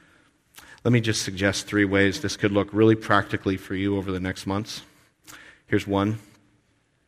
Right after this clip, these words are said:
Just continue to be an open and friendly church to the people around you. You know? Like, uh, just start, start right here Sunday morning. <laughs> You know, there's new people here today.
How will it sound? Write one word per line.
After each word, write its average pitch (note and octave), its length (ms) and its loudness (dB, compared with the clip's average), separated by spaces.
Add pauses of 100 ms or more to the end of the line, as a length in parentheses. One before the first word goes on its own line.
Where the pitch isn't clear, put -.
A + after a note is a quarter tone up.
(600)
Just - 460 -4
continue A2 460 2
to A2 120 -4
be G2+ 160 0
an F#2+ 220 -2
open G2 520 -2
and F#2+ 180 -6
friendly F#2+ 580 -2 (180)
church - 460 -2
to G2+ 80 -6
the F#2 80 -8
people G2+ 300 -2
around F#2 300 -2
you. G2+ 140 -4 (1120)
You G2 80 -6
know? G2 180 -2 (840)
Like, - 320 -8
uh, G2+ 60 0
just A#2 220 -6
start, - 360 0
start A#2 280 2
right G#2+ 220 4
here A2+ 240 4
Sunday G2+ 340 0
morning. E2+ 380 -2
<laughs> - 60 -20 (640)
You F2+ 80 0
know, F2+ 120 -4 (640)
there's G#2+ 500 4 (140)
new G#2+ 420 4
people F#2+ 460 0
here E2+ 280 -4
today. E2+ 440 -6